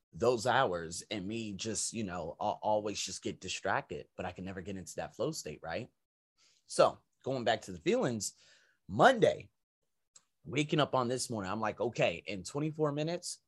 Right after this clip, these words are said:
thirty minute cardio workout." After that, it's gonna be, you know, uh, I gotta teach it, you know, a coach a class from,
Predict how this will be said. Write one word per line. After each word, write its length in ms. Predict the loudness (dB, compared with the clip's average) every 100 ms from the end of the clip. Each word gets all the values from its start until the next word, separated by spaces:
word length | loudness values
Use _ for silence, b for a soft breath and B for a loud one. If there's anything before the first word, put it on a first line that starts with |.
| -6
thirty 180 | -4
minute 220 | -2 -4 -2
cardio 320 | -2 -2 -4
workout." 460 | -8 -8 -8 -10 -12 _ _ _ _ _ _ _ _ _ _ _ _ -8
After 280 | -8 -4
that, 340 | 6 8 8 4 _ _ _ _ -10
it's 200 | -8 -6
gonna 180 | -4 -2
be, 460 | -2 -2 -2 -6
you 140 | -4 -2
know, 240 | 0 0
uh, 340 | 2 2 2 2
I 120 | 0
gotta 320 | 0 -2 -2
teach 320 | -4 -6 -4
it, 100 | -4
you 220 | -4 -4 -4
know, 100 | -4
a 80 |
coach 300 | -2 -2 -4
a 40 | -6
class 440 | 0 2 2 0
from, 540 | -2 0 0 -2 -4